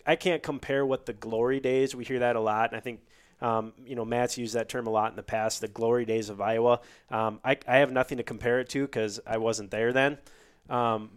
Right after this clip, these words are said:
but they're, they're on their way back, which is, it's really nice to see. And, and anytime I talk with Matt on the phone during,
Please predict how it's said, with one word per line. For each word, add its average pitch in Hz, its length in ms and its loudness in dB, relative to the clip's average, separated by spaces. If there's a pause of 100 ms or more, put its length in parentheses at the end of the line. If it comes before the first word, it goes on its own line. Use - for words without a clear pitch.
but - 500 -2
they're, 151 320 2
they're 147 180 4
on 156 160 4
their 151 100 2
way 135 160 2
back, 107 420 0
which 113 220 -8
is, 104 300 -8
it's 120 220 -14
really 120 180 -4
nice 110 280 -6
to 113 100 -12
see. 113 340 -6
And, 107 220 -8
and 104 300 -12
anytime 123 380 -2
I 107 60 -2
talk 113 260 2
with 107 140 -6
Matt 107 180 0
on 107 140 -2
the 101 60 -10
phone 110 440 -6
during, 104 380 -8